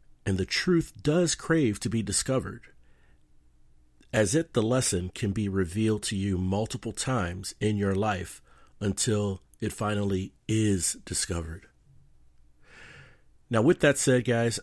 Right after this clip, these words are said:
I am full aware that everyone has their own interpretation when it comes to all sorts of art. That's why it's called art, whether it's a painting, music, an opera,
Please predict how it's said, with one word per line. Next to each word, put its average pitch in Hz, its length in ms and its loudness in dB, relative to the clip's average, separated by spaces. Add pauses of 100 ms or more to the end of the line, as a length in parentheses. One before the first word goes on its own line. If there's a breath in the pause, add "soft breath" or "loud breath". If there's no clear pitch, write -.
I 123 160 2
am 117 140 2
full 151 500 0
aware 139 340 4
that 98 160 0
everyone 123 380 2
has 110 220 2
their 104 180 2
own 104 160 2
interpretation 101 840 -2
when 95 100 0
it 95 100 -6
comes 101 300 -4
to - 80 -8
all 98 260 -2
sorts 95 360 -4
of 95 120 -4
art. 123 240 -4 (600)
That's 135 180 2
why 113 140 6
it's - 80 -2
called 101 280 2
art, 123 320 2 (540 loud breath)
whether 95 300 2
it's 82 100 -4
a - 60 -8
painting, 123 720 2
music, 117 680 2
an 95 120 -4
opera, 120 480 -2